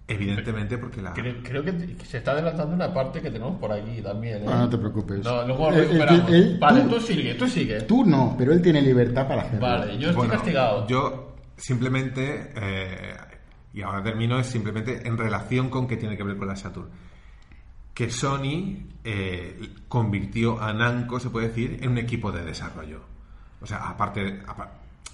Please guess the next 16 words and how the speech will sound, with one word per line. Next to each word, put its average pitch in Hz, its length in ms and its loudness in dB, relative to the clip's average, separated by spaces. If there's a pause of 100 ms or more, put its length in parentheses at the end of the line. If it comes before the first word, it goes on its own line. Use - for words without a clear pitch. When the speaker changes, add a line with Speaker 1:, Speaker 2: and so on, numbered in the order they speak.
(180)
Speaker 1:
era 120 480 -2
una 110 160 -2
empresa 110 340 -6
totalmente 98 720 -4
diferente, 147 880 -4 (500)
pero 180 640 0 (380)
la 107 120 -2
financió 110 480 -2
de 107 80 -2
tal 113 280 -2
manera, 135 580 -2
al 98 100 -8
ser - 260 -8
Sony 104 380 -4
un 101 180 -6
holding 104 640 -2